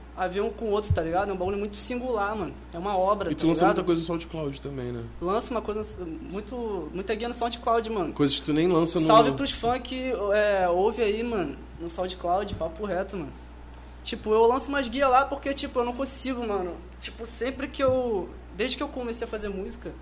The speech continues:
Speaker 1: pra mim, eu tenho que, tipo, continuar fazendo, tá ligado? Pra mim é um bagulho, tipo, terapêutico, tá ligado? Eu, tem uma frase do Kevin Gates que ele fala isso, eu me, é, identifico pra caralho.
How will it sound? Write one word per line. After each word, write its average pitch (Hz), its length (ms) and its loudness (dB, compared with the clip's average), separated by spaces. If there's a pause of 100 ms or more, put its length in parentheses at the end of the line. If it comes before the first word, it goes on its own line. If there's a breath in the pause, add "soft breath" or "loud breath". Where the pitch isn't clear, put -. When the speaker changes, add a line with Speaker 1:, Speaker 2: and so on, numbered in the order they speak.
(760 loud breath)
Speaker 1:
pra 196 260 4
mim, 208 380 0
eu 208 800 -2 (1600)
tenho 240 220 0
que, 220 160 -10 (200)
tipo, - 280 -10 (240)
continuar 190 320 -2
fazendo, 160 340 -2
tá 151 100 -10
ligado? 143 140 -10
Pra 156 100 -8
mim 165 80 -4
é 180 40 -2
um - 20 -4
bagulho, 180 200 -2
tipo, - 220 -12
terapêutico, 185 540 -4
tá 139 100 -14
ligado? 139 300 -8 (920 loud breath)
Eu, 170 600 2
tem 196 80 -2
uma 220 120 0
frase 196 260 0
do 190 60 -6
Kevin 190 240 -2
Gates 175 220 -2
que 185 80 -4
ele 175 80 -6
fala 165 220 -2
isso, 160 320 -6
eu 165 120 -6
me, 165 300 -6 (480)
é, 160 40 -12 (420)
identifico 165 300 -10
pra 190 100 -6
caralho. 160 300 -2